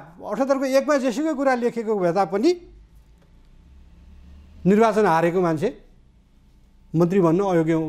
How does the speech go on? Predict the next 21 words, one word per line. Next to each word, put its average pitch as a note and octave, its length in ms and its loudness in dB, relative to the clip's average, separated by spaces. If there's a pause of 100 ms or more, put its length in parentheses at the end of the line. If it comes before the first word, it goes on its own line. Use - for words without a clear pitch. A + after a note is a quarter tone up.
(200)
बन्न E3+ 220 2
पाउँदैन E3+ 440 0
पाँच E3 240 -2
वर्षको D3+ 240 -2
लागि D3+ 240 0
भनेको B2 220 -6
छ। B2+ 100 -14 (440)
अब A3 80 2
संविधानको C4 480 2
कुन C4+ 180 0
चाहिँ B3+ 140 0
धारा C#3+ 180 0
प्रिभेल B2 300 -8
गर्ने? A2 220 -10 (800)
अब F3+ 100 2
अहिले G3+ 160 0
त - 20 0
संवैधानिक G3 460 2
अदालतमा F3 380 0
जाने D#3 260 -2
भयो। C#3 140 -10